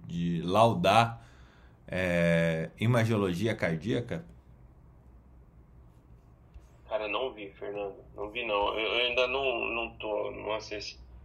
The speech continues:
Speaker 2: aqui, porque eu tô na minha, tô no meu período do, do, na minha <laughs> tô no, no período de, de segurar a ponta aqui em casa agora.
Speaker 1: Sim.
Speaker 2: Madrugada, essa madrugada foi meio punk de novo.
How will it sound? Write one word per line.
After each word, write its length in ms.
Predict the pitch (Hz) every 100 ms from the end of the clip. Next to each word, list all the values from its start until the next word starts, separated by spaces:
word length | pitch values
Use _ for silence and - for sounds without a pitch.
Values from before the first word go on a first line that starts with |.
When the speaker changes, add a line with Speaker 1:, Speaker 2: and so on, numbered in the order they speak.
| - -
Speaker 2:
aqui, 260 | 107 101 -
porque 140 | -
eu 100 | 120
tô 100 | 127
na 180 | 123 120
minha, 360 | 120 117 104 92 -
tô 100 | 104
no 100 | 110
meu 160 | 113
período 500 | 110 113 107 110 107 104
do, 260 | 104 98 - - - - - - - - - - - - - -
do, 420 | 101 101 101 101 - - - - - - -
na 80 | 101
minha 160 | 110 - - - -
<laughs> 180 | - - - -
tô 100 | 110
no, 180 | 117
no 160 | 113 110
período 440 | - 110 110 110
de, 300 | 110 104 101 - - -
de 100 | -
segurar 460 | - 110 110 113 107
a 60 |
ponta 380 | - 113 101 95
aqui 140 | -
em 60 | 104
casa 320 | - 104 101
agora. 420 | 98 104 101 98 - - - - - -
Speaker 1:
Sim. 240 | - - 98
Speaker 2:
Madrugada, 500 | 92 85 98 95 95
essa 160 | -
madrugada 560 | 101 104 98 98 101 104
foi 200 | - 113
meio 200 | 107 101
punk 340 | - 104 101
de 120 | 95 98
novo. 240 | 95 -